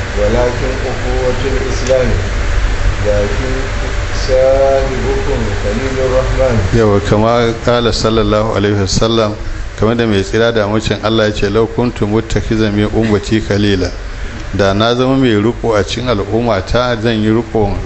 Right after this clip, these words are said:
Speaker 2: ga khalilan badaɗi. Zan riƙi badaɗi a cikin al'umma ta, "لاتخذت أبا بكر خليلا." Da na riƙi Abubakar ya zama shine badaɗi na. "Walakin ukhuwatul islami", sai da ƴan uwantaka ta musulunci.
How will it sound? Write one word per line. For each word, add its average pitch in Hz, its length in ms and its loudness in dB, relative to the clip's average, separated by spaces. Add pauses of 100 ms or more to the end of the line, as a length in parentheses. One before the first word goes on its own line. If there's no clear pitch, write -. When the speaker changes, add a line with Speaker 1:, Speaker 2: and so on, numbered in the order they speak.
(120)
Speaker 2:
ga 90 240 0 (880)
khalilan 107 560 2
badaɗi. 95 560 0 (1080)
Zan 113 220 2
riƙi 101 300 0
badaɗi 104 420 2
a 98 60 0
cikin 110 240 -2
al'umma 104 420 0
ta, 101 180 0
"لاتخذت 110 640 -2
أبا 104 320 0
بكر 104 460 0 (100)
خليلا." 90 420 0 (500)
Da 98 140 4
na 107 120 2
riƙi 120 360 0
Abubakar 104 520 0
ya 95 80 0
zama 101 200 0
shine 107 300 0
badaɗi 95 560 0
na. 95 140 -2 (480)
"Walakin 107 460 0
ukhuwatul 107 680 0
islami", 110 560 0 (460)
sai - 220 2
da 117 80 0
ƴan 113 260 0
uwantaka 98 420 -2
ta 98 140 -2
musulunci. 98 640 -2